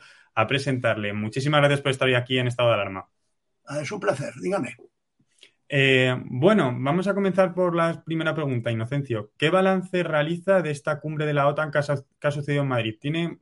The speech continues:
Speaker 1: cosas positivas, cosas negativas? Cuéntenos un poco qué balance realiza.
Speaker 2: No, yo diría que en conjunto bastante positivo,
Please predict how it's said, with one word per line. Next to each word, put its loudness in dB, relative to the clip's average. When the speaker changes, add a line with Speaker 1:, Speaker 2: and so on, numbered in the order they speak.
Speaker 1:
cosas -4
positivas, -2
cosas -4
negativas? 0
Cuéntenos -6
un -10
poco -8
qué -6
balance 0
realiza. -6
Speaker 2:
No, -4
yo -2
diría -2
que -6
en -6
conjunto -6
bastante -2
positivo, -6